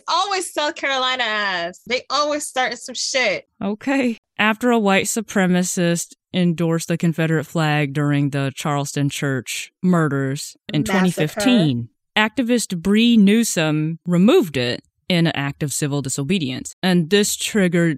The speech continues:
Speaker 2: a big discussion among the state legislature on whether or not to remove the flag.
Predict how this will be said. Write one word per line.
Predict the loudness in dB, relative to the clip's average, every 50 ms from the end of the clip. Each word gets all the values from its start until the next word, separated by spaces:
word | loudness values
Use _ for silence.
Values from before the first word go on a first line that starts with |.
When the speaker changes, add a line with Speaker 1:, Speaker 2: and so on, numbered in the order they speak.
| 0
Speaker 2:
a | 0 2 2 0
big | 0 0 0 2 2 4 4 4 2 2 2 0 -2 -6 -6
discussion | -4 -4 -4 -4 -4 -4 -4 -2 -2 -2 -2
among | 0 0 2 2 0 0
the | -2 -2
state | -4 -4 -2 0 0 2 0 0 -2 -4
legislature | -4 -2 -2 -2 -4 -6 -6 -4 -4 -4 -4 -4 -4 -4 -4 -4 -4 -6 -6
on | -4 -4 -4 -2 0 0 0 0 -2 -4 -6 -4
whether | -2 0 0 0 0 0 0 2
or | 0
not | 0 0 -2 -4 -6 -6
to | -8 -6
remove | -4 -4 -4 -4 -6 -8
the | -12 -14
flag. | -14 -14 -14 -12 -12 -12 -14